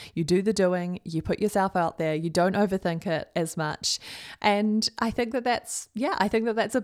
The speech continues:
a strength. I think that that's a really <laughs> be-, beautiful br-, byproduct of having a full life and being in a full season of your life. So I just wanted to, yeah, I just wanted to share that, is that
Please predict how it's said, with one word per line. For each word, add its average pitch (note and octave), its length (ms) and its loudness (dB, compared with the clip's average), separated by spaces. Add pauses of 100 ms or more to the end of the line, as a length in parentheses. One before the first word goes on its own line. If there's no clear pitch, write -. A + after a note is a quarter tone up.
(160)
a A3 100 2
strength. - 460 0
I F#3+ 100 2
think F#3 160 -2
that G3 140 0
that's F#3+ 200 2
a G3+ 60 4
really G#3 320 2
<laughs> F#3+ 140 -2
be-, F3 100 4
beautiful A3+ 500 0
br-, F#3+ 200 0 (180)
byproduct G#3+ 800 4
of F3+ 240 4
having F#3+ 540 0 (480)
a - 80 4
full A3 260 4
life A3 380 2
and F#3 160 0
being F#3 180 0
in F3+ 80 0
a F3 60 -2
full F3+ 240 -4
season F#3+ 340 -2
of E3 160 -4
your D#3 120 -2
life. - 460 -8 (380)
So G3 640 4
I G3+ 80 2
just G#3+ 200 -2
wanted A#3 280 0
to, F3+ 480 -2
yeah, F#3 180 0
I D#3+ 60 0
just A3 200 -2
wanted A#3 220 0
to G#3+ 80 2
share F3 240 2
that, D#3 260 0
is F3+ 280 0
that F3 300 2